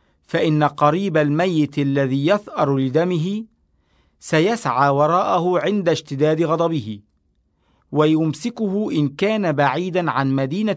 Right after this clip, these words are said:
اللجوء ويقتله، مع أنه لا يستحق حكم الموت، لأنه لم يقتل بدافع الكراهية. لهذا أوصيكم أن تخصصوا ثلاث مدن.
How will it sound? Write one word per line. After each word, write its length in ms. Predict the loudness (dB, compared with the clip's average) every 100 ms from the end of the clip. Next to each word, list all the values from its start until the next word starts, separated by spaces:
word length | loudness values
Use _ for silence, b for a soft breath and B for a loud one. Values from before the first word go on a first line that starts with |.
| -4
اللجوء 640 | -2 -2 -2 -6 -6 -2
ويقتله، 640 | 2 2 0 -2 -2 -2 -6 _ _ _ _ _ _ _ _ _ _ _ _ _ _ _ _ _ 0
مع 300 | 2 2 0
أنه 400 | 0 0 0 2
لا 180 | 2 0
يستحق 560 | -4 -8 -8 -8 -6
حكم 400 | -4 -4 -4 -2
الموت، 640 | -2 0 0 -2 -8 -20 _ _ _ _ _ _ -4
لأنه 580 | 0 0 0 0 0
لم 220 | 0 0 0
يقتل 440 | -2 -4 -2 0
بدافع 520 | 2 2 0 -2 -6
الكراهية. 720 | -6 -2 0 0 0 -2 -4 _ _ _ _ _ _ _ _ _ _ _ _
لهذا 540 | -2 0 2 0 0 -2
أوصيكم 760 | 0 -2 -4 -4 -4 -2 -4
أن 220 | -2 -6 -6
تخصصوا 720 | -10 -8 -8 -8 -6 -4 -4
ثلاث 500 | 0 0 0 -2 -4
مدن. 600 | -4 -2 -2 -4 -8